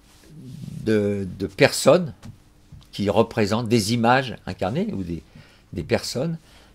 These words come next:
qui sont là et qui font passer des messages politiques et qui répondent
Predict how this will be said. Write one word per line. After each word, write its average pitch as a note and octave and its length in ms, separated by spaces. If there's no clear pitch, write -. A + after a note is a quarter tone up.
qui C3 100
sont A#2 200
là C#3 220
et C3 80
qui A#2+ 140
font C3 180
passer C3+ 560
des G2+ 300
messages A2 480
politiques G#2 380
et B2 80
qui - 160
répondent C#3 600